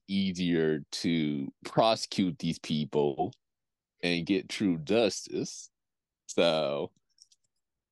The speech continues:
um, so yeah, man, it's just, it's a sad situation. Um, like I said, I, I, if I was, for the audience that's listening, I will hold on to my,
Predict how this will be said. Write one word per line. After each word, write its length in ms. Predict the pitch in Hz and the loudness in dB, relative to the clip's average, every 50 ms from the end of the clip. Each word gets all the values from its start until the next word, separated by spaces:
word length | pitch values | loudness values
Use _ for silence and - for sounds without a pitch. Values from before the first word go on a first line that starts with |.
| _ _ - | _ _ -6
um, 520 | 78 80 73 67 62 55 50 50 50 - - - _ _ _ _ _ _ _ _ _ _ _ _ _ _ _ _ _ _ _ _ _ _ _ _ _ _ _ _ _ _ - | -4 -2 -2 -2 -4 -4 -6 -6 -8 -10 -12 -16 _ _ _ _ _ _ _ _ _ _ _ _ _ _ _ _ _ _ _ _ _ _ _ _ _ _ _ _ _ _ 0
so 60 | 64 69 | 4 6
yeah, 240 | 85 92 101 101 | 6 6 6 4
man, 520 | 87 76 76 78 80 80 80 73 78 71 67 | 4 2 2 2 2 2 2 0 0 -2 -2
it's 120 | 80 80 82 | -4 -2 0
just, 380 | 87 85 82 - - - - - - - _ - | 0 0 0 -2 -4 -8 -8 -10 -12 -14 _ -10
it's 100 | - 73 | -6 -4
a 100 | 76 71 | -2 0
sad 300 | - - 92 87 87 90 | 2 4 4 4 4 4
situation. 960 | - - 87 80 - - 80 82 82 90 92 - - - 87 90 92 95 - - - _ - _ - | 4 4 4 4 4 2 4 4 6 6 4 4 0 -2 -2 -2 -2 -4 -8 -12 -20 _ -14 _ -4
Um, 500 | 73 73 73 73 71 69 67 67 - - _ _ _ _ _ _ - | -2 -2 0 0 -2 -4 -4 -8 -10 -14 _ _ _ _ _ _ 0
like 160 | 80 82 85 | 2 4 4
I 40 | 82 | 4
said, 380 | - - 90 85 80 78 71 - | 4 6 6 6 6 4 2 2
I, 60 | - 71 | 2 4
I, 400 | 78 78 69 - 78 85 82 - - - | 4 4 4 4 2 2 2 0 -4 -10
if 160 | - - 90 | -8 -4 -2
I 160 | 87 90 90 | 0 0 0
was, 400 | 87 82 85 85 85 - - - _ _ _ _ _ _ _ _ _ _ _ _ _ - | -2 -4 -6 -8 -10 -12 -16 -20 _ _ _ _ _ _ _ _ _ _ _ _ _ 0
for 120 | 92 85 | 2 2
the 140 | 78 80 - | 2 2 2
audience 440 | - 85 87 90 95 92 90 85 - | 4 4 4 4 4 2 0 0 2
that's 220 | 101 90 80 - | 2 2 2 0
listening, 680 | 76 82 87 95 95 - - - 95 95 95 92 87 - - _ | 0 2 2 2 2 0 -2 -6 -6 -6 -6 -6 -8 -10 -14 _
I 220 | - - 78 82 85 | -6 -4 -2 0 0
will 220 | 82 85 85 78 | 0 2 0 0
hold 340 | - - - 92 92 90 87 | 2 4 4 6 8 8 6
on 220 | 85 85 87 85 - - | 6 2 0 -2 -4 -4
to 100 | - 85 | -6 -4
my, 440 | 80 80 71 73 76 78 76 73 | -2 0 0 0 0 0 0 -2